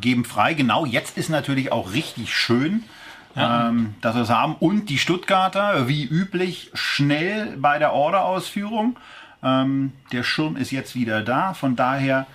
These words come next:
Speaker 1: seht ihr das
Speaker 2: So.
Speaker 1: auch, dass die Geschichte
Speaker 2: Das
Speaker 1: erledigt ist. Christian ist schon ganz ungeduldig
Speaker 2: Ja,
Speaker 1: und will
Speaker 2: ich
Speaker 1: unbedingt, äh,
Speaker 2: Sparen,
Speaker 1: jetzt
Speaker 2: sparen.
Speaker 1: in seinen, in seinen Sparplan rein.
Speaker 2: Ja.
Speaker 1: Und,
Speaker 2: Ich find Sparen
Speaker 1: ähm,
Speaker 2: toll.
Speaker 1: So, und da ist er.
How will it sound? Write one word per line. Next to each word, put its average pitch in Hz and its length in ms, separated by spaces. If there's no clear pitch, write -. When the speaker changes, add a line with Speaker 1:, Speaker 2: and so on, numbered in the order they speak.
Speaker 1:
seht 113 540
ihr 127 120
das 120 340
Speaker 2:
So. - 80
Speaker 1:
auch, 117 260
dass 120 320
die 139 180
Geschichte 131 640
Speaker 2:
Das 110 120
Speaker 1:
erledigt 156 480
ist. 170 180
Christian 160 300
ist 143 80
schon 135 100
ganz 135 220
ungeduldig 113 540
Speaker 2:
Ja, 190 240
Speaker 1:
und 120 60
will 143 120
Speaker 2:
ich 151 160
Speaker 1:
unbedingt, 165 640
äh, 139 320
Speaker 2:
Sparen, 202 680
Speaker 1:
jetzt 139 120
Speaker 2:
sparen. 185 420
Speaker 1:
in 135 60
seinen, 131 400
in 123 100
seinen 120 200
Sparplan 120 680
rein. 107 300
Speaker 2:
Ja. 160 240
Speaker 1:
Und, 107 260
Speaker 2:
Ich 110 120
find 214 160
Sparen 196 320
Speaker 1:
ähm, - 60
Speaker 2:
toll. 170 260
Speaker 1:
So, 104 160
und 113 180
da - 60
ist 175 160
er. 202 240